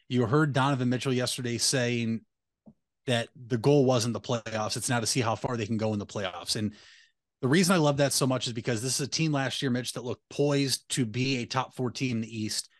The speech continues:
Then late season injuries derailed them. Then inexperience derailed them. They fall to the play and they lose the Nets and the Hawks. And it was just a very bitter ending to a very surprising season,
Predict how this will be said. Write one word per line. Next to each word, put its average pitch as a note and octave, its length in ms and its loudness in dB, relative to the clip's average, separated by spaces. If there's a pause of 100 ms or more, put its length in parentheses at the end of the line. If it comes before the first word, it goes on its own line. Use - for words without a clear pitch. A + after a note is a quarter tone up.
(680)
Then C3 160 0
late C#3+ 240 4
season D3+ 320 0
injuries C3 420 0
derailed B2 380 0
them. A#2+ 220 0
Then B2 160 -4
inexperience B2 720 0
derailed A#2+ 380 -2
them. A#2+ 140 0
They A2 80 -2
fall C#3+ 280 0
to C#3+ 40 -4
the C#3 80 -2
play C3 280 0
and B2 120 0
they A2+ 60 -2
lose A2+ 240 -4
the A2+ 80 -8
Nets B2+ 300 -4
and A#2+ 80 -4
the G#2 40 -6
Hawks. A#2+ 380 -2
And B2 80 -4
it A2+ 80 -6
was G#2+ 100 -10
just D3 280 -4
a A2+ 80 -4
very D#3+ 260 0
bitter C3+ 500 -2
ending A#2 380 -2
to A#2+ 220 0
a A2 80 0
very B2+ 260 0
surprising C#3 720 -2
season, A2 520 -2